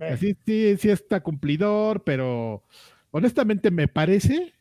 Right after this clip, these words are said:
Speaker 2: que está un poquito mejor el Disney que estábamos hablando el otro día, el gratuito. Para, para quien es una profesional de los juegos de kart, como un, su servidor, que jugó Mario Kart durante mucho tiempo,
Speaker 1: <laughs>
Speaker 2: todo eso. Si eres un güey que juega Fortnite y no juega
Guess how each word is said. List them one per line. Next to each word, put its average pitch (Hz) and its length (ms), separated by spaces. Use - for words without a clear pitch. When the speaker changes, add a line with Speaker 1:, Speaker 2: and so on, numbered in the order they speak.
Speaker 2:
que 127 100
está - 200
un 156 80
poquito 170 320
mejor 143 280
el 123 400
Disney 139 320
que - 80
estábamos 139 320
hablando 117 300
el 117 60
otro 107 220
día, 101 120
el 92 80
gratuito. 101 480
Para, 131 280
para 127 240
quien 123 240
es 139 240
una 165 220
profesional 127 640
de 123 80
los 113 180
juegos 113 340
de 104 120
kart, 110 300
como 98 260
un, 113 180
su - 140
servidor, 101 500
que - 80
jugó 98 300
Mario 95 240
Kart 104 240
durante - 280
mucho - 300
tiempo, - 340
Speaker 1:
<laughs> - 340
Speaker 2:
todo 123 240
eso. - 200
Si - 140
eres 294 140
un 175 100
güey 151 140
que 143 100
juega 131 260
Fortnite 135 480
y 110 40
no 113 160
juega 110 380